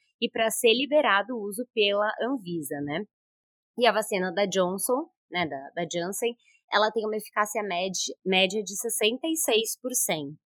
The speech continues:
né? Então, esse contrato, ele fala sobre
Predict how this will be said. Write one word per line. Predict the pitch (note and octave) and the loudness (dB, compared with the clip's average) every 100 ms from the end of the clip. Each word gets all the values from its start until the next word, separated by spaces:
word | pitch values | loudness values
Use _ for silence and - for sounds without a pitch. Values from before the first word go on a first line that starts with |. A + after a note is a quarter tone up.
| _ | _
né? | D#3 E3+ G3+ _ - - - - | -6 -4 -6 _ -20 -20 -8 0
Então, | B3+ C4 C#4+ E4+ A#3+ - | 0 2 4 4 2 4
esse | A#3 B3+ C#4 | 4 4 -2
contrato, | B3+ A#3+ A#3 G#3+ A#3 - A#3+ | -6 -2 2 4 2 -4 -4
ele | A3+ B3 - | -4 -4 2
fala | G3+ G3+ A3 | 6 6 4
sobre | G#3+ A#3 G3+ F#3 G#3 | -2 -2 -2 0 -2